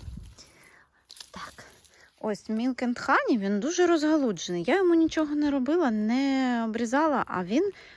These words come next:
реально, як і пишуть, що він рясно квітучий за рахунок того, що, ем, розгалудження куща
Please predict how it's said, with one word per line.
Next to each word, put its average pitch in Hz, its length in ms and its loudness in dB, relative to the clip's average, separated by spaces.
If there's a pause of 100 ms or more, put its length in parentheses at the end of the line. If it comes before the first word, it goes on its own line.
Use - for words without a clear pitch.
реально, 233 400 2
як 196 300 -2
і 190 280 -2
пишуть, 262 400 -2
що - 200 -8
він 202 300 -2 (160)
рясно 220 380 -2
квітучий 240 500 -4
за 196 140 0
рахунок 190 520 -4
того, 185 520 2 (640)
що, 233 680 2 (240)
ем, 190 500 2 (600)
розгалудження 202 840 0
куща 190 560 0